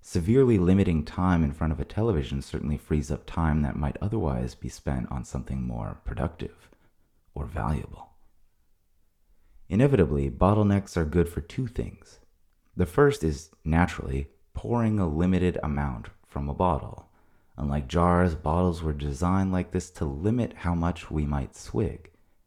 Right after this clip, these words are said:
This can very easily be a good thing if this bottleneck were limiting a potentially bad thing in our life, like social media or alcohol, to be as literal as possible.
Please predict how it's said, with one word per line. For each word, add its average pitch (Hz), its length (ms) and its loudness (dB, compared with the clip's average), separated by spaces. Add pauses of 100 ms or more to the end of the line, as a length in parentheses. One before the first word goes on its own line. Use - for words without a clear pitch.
(520)
This 104 220 0
can 82 240 2
very 95 240 4
easily 73 340 0
be - 140 -4
a 62 60 -6
good 143 340 0
thing - 280 -10 (420)
if - 160 -8
this 71 180 -2
bottleneck 73 640 0
were 64 100 -6
limiting 69 480 -2
a 62 60 -10
potentially - 480 -8
bad 71 380 -2
thing 113 220 0
in 80 60 0
our 50 160 -8
life, 50 240 -14 (240)
like 65 180 -8
social 76 360 -2
media 76 480 -2 (640)
or 71 140 -2
alcohol, - 640 -4 (140)
to - 100 -14
be 58 120 -6
as 62 120 -6
literal 69 540 -4
as - 100 -18
possible. - 640 -12